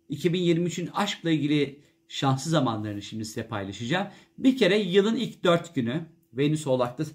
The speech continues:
ilk dört günü kaptınız kaptınız Venüs Oğlak seyahat süreci içerisinde ilişkiler konusunda böyle iyi bir zaman gerçekten de,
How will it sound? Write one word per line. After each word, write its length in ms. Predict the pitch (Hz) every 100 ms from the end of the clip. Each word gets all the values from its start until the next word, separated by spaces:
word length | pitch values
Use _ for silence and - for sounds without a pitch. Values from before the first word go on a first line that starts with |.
| - _
ilk 280 | - - -
dört 240 | 196 -
günü 280 | 143 139 135
kaptınız 580 | - 196 - 214 240 -
kaptınız 560 | 180 170 - 147 165 156
Venüs 260 | 160 156
Oğlak 320 | 151 143 151
seyahat 360 | - 135 123 -
süreci 200 | 135 120
içerisinde 680 | 113 123 113 113 156 190 185 - _ -
ilişkiler 540 | 170 160 175 165 170
konusunda 400 | 156 139 - 139
böyle 260 | 135 175 156
iyi 260 | 170 170
bir 120 | 143 139
zaman 480 | 139 131 143 156
gerçekten 680 | 135 123 123 123 - 117 117
de, 180 | 131 175